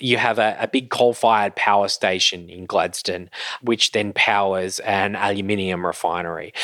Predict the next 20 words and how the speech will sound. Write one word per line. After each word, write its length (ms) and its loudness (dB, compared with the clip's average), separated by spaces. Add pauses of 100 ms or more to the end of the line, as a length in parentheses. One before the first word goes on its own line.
(180)
In 80 0
the 80 2
port 420 2
of 180 -2
Gladstone 520 0
is 160 -2
a 40 2
massive 840 -2
L 200 2
N 200 0
G 380 0
export 600 -4
port. 400 0
It's 220 -6
sort 160 4
of 80 0
a 40 4
multi-commodity 840 0
port, 480 0
but, 240 0